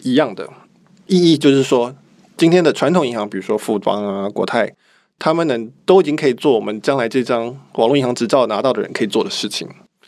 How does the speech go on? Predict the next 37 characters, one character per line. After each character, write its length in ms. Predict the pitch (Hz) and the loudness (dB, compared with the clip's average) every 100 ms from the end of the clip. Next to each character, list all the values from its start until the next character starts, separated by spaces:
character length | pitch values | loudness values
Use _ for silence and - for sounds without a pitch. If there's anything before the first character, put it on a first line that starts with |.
| _ _ - | _ _ -2
所 180 | 156 185 | 4 4
以 100 | 143 | 2
这 160 | 147 | 0
些 260 | 143 143 139 - | 2 2 2 -4
传 180 | - 170 | -2 2
统 140 | 165 | 2
银 100 | 123 | 0
行 120 | 117 | -2
的 280 | 110 101 - - | 0 -2 -4 0
业 180 | 156 | 2
者， 80 | 107 | 2
他 60 | 110 | -2
们 100 | 131 | -6
其 100 | 123 | -6
实 120 | 117 | -2
没 80 | 127 | -2
有 80 | - | 0
特 160 | 156 | 0
别 100 | 113 | 0
兴 160 | - 117 | -2 -4
趣 160 | - | -4
来 140 | 107 90 | -4 -4
抢 200 | - 98 | -6 -8
这 80 | - | -6
个 80 | 117 | -4
执 160 | - - | -6 -8
照， 180 | 110 - | -8 -6
因 80 | 120 | -6
为 40 | |
他 140 | - | -4
们 100 | 131 139 | -4 -2
本 120 | - | -4
来 60 | - | -6
就 100 | 120 | -8
可 120 | 113 | -6
以 40 | |
做。 300 | 92 - 104 | -6 -4 -4